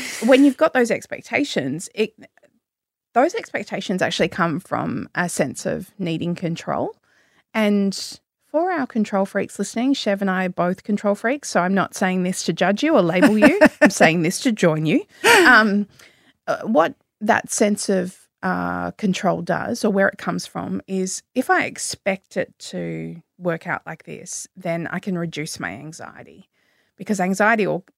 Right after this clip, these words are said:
Speaker 1: usually comes from, uh, fearing what is about to happen or anticipating that you can't know what is about to happen. And in parenthood, that is essentially our journey. We cannot know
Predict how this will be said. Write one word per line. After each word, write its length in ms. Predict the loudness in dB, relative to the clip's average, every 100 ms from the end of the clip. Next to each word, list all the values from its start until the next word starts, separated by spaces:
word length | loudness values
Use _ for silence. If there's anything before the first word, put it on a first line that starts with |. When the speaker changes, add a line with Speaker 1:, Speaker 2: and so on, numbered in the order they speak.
| -20 -16
Speaker 1:
usually 480 | -2 2 2 2 -2
comes 280 | -4 -6 -8
from, 460 | -6 -6 -4 -6 -10 _ _ _ _ -14
uh, 260 | -12 -12
fearing 800 | -16 -6 -2 0 0 0 0 -2
what 340 | -4 -4 -6 -8
is 160 | -12 -10
about 420 | -10 -8 -8 -8
to 80 | -12
happen 420 | -10 -12 -10 -8
or 160 | -6 -4
anticipating 840 | -6 -4 -4 -4 -8 -10 -6 -6
that 100 | -6
you 80 | -8
can't 340 | -12 -10 -8
know 420 | -4 -4 -4 -6 -10
what 140 | -12 -14
is 120 | -12
about 240 | -12 -12 -12
to 60 |
happen. 360 | -20 -18 -16 -16 _ _ _ _
And 120 | 2
in 120 | 2
parenthood, 580 | 2 0 0 -2 -2 -2 -2 -4
that 160 | 0
is 240 | 2 0 0
essentially 640 | -2 -2 -2 -4 -6 -4
our 120 | -6
journey. 400 | -6 -6 -6 -10 -2
We 120 | -4
cannot 640 | -4 -6 0 4 4 2
know 560 | 0 2 2 0 -2 -2